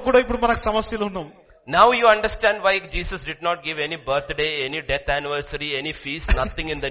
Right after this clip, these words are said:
Speaker 2: new covenant.
Speaker 1: <laughs> ఇదిగో నూతన నిబంధనలో ఎందుకు యేసు ప్రభు మన బ-, బర్త్‌డే గురించి గాని, డెత్ యానివర్సరీ గాని ఏది కూడా ఎందుకు చూపించలేదు తెలుసా?
Speaker 2: There's only two things you do.
Speaker 1: రెండు విషయాలు నువ్వు
Speaker 2: Once you
Speaker 1: చేయగలవు.
Speaker 2: believe,
Speaker 1: ఒకసారి నీవు నమ్మితే
Speaker 2: you die
Speaker 1: నీవు చనిపోతావు.
Speaker 2: in the baptism.
Speaker 1: బాప్తిజంలో.
Speaker 2: Then I will live.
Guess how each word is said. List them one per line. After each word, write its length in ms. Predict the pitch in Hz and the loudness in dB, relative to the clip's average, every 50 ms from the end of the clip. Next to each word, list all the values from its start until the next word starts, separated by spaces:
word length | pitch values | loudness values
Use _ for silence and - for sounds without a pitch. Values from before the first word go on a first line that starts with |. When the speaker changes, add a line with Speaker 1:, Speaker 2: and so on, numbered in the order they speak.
| 131 | -6
Speaker 2:
new 100 | 131 143 139 151 | -8 -10 -2 -2
covenant. 340 | 135 123 131 131 135 151 - - | -2 -2 -2 -4 -6 -8 -10 -12
Speaker 1:
<laughs> 80 | - - | -8 -4
ఇదిగో 160 | 180 214 214 214 208 | 2 4 4 4 4
నూతన 220 | 233 269 262 285 269 269 | 2 2 2 2 2 2
నిబంధనలో 280 | 262 262 262 262 262 262 233 220 | 4 4 4 4 4 4 4 2
ఎందుకు 240 | 214 269 285 - 269 247 233 | 2 2 -2 0 4 6 6
యేసు 180 | 240 233 - 262 254 254 | 4 4 2 -4 2 2
ప్రభు 240 | 240 240 247 262 262 262 | 2 4 4 2 2 2
మన 100 | 247 247 240 233 208 165 165 160 | 2 4 4 4 4 2 0 2
బ-, 100 | 202 208 202 180 - - - - 156 | 2 4 4 2 0 -6 -12 -2 2
బర్త్‌డే 220 | 208 240 240 254 254 220 | 4 4 4 4 2 2
గురించి 260 | 254 226 226 - 247 240 240 | 0 -4 -2 -6 -4 2 4
గాని, 240 | 233 233 233 233 240 226 165 | 6 6 6 4 2 2 2
డెత్ 180 | 202 208 - 247 233 | 0 2 6 4 4
యానివర్సరీ 420 | 233 233 233 226 - 240 233 233 220 | 6 4 0 0 0 -2 -2 2 4
గాని 160 | 226 226 233 214 208 | 4 4 4 4 4
ఏది 140 | 220 214 220 214 | 4 4 4 2
కూడా 120 | 254 240 233 | 4 4 4
ఎందుకు 240 | 226 240 233 240 202 220 | 2 0 -6 -6 -6 -6
చూపించలేదు 440 | 226 208 233 - - 233 226 214 - 226 | -6 -6 -6 -2 0 0 2 2 0 -2
తెలుసా? 160 | 220 - 226 233 247 | -2 0 -2 -2 0
Speaker 2:
There's 120 | - 180 180 | 0 -2 -2
only 160 | 180 175 175 175 - - | 0 -2 -4 -6 -8 -10
two 80 | 170 165 - 160 | -10 -8 -8 -8
things 160 | 147 139 127 - 127 | -10 -10 -10 -14 -16
you 60 | 117 104 92 | -18 -16 -18
do. 60 | 82 _ - 147 151 220 | -20 _ -16 -8 -2 0
Speaker 1:
రెండు 160 | 240 254 262 269 262 | 0 2 2 0 0
విషయాలు 300 | 247 - - 262 247 240 226 | 0 2 2 2 2 2 0
నువ్వు 120 | 233 226 - | -4 -4 0
Speaker 2:
Once 80 | 214 | 2
you 80 | 196 190 | 2 2
Speaker 1:
చేయగలవు. 280 | 175 175 170 180 170 160 | 2 0 -2 -2 -4 -4
Speaker 2:
believe, 240 | 165 170 190 220 - _ - - 190 | -4 -4 -4 -6 -6 _ -6 -6 -4
Speaker 1:
ఒకసారి 320 | - 262 - - 254 247 - 247 | -2 -2 2 4 4 4 4 0
నీవు 120 | 247 240 | 2 2
నమ్మితే 320 | 240 240 254 - 277 277 285 330 - 277 285 - 180 196 | 2 2 2 4 6 6 6 6 2 -10 -12 -6 -4 -4
Speaker 2:
you 80 | 190 175 156 139 | -2 0 0 0
die 120 | 131 120 104 - - - 247 | 0 0 -6 -10 -8 -2 0
Speaker 1:
నీవు 120 | 277 277 269 - 254 | 2 2 2 4 2
చనిపోతావు. 480 | 226 226 - - 208 196 - 175 160 160 156 151 | 2 2 2 0 0 0 2 -2 -2 -2 -6 -8
Speaker 2:
in 40 | 147 139 | -6 -4
the 40 | 127 120 | -4 -4
baptism. 340 | 117 - - - - - - _ 175 202 | -4 -6 -10 -18 -20 -20 -14 _ 4 4
Speaker 1:
బాప్తిజంలో. 580 | 214 214 - 226 208 165 220 202 190 185 175 175 - - - - | 4 4 2 -4 0 0 0 0 0 -4 -6 -6 -8 -14 -6 -6
Speaker 2:
Then 100 | 165 151 151 147 | -4 -2 -2 -2
I 40 | 143 139 | -2 -4
will 120 | 131 104 85 | -8 -10 -10
live. 100 | 78 | -14